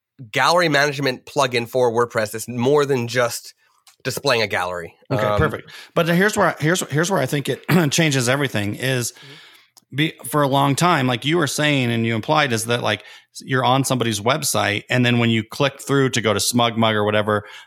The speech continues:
Speaker 2: like, the, it looks and feels different. It typically, the U R L is gonna be, you know, some kind of subdomain, or s-, the
Speaker 1: Yeah.
Speaker 2: U R L is not gonna match. And then none of that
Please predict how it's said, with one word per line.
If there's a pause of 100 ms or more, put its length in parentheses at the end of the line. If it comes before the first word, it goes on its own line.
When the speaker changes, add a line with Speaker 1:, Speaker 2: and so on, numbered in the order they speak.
(120)
Speaker 2:
like, (120)
the,
it
looks
and
feels
different. (400)
It
typically,
the
U
R
L
is
gonna
be,
you
know,
some
kind
of
subdomain,
or
s-,
the
Speaker 1:
Yeah.
Speaker 2:
U
R
L
is
not
gonna
match. (320)
And
then
none
of
that